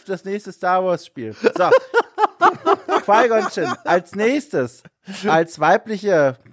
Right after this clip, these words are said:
äh, weiß ich nicht, Pendant kann man gerne sagen, äh, Lady Dimi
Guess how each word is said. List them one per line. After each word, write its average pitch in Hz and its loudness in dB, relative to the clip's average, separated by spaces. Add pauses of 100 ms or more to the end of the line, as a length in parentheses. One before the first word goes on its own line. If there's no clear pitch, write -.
(100)
äh, 147 0
weiß 127 0
ich 180 -8
nicht, 120 -10
Pendant 160 -2
kann 185 -4
man 160 -6
gerne 156 0
sagen, 202 -2
äh, 170 2 (260)
Lady 220 -2 (480)
Dimi 269 -2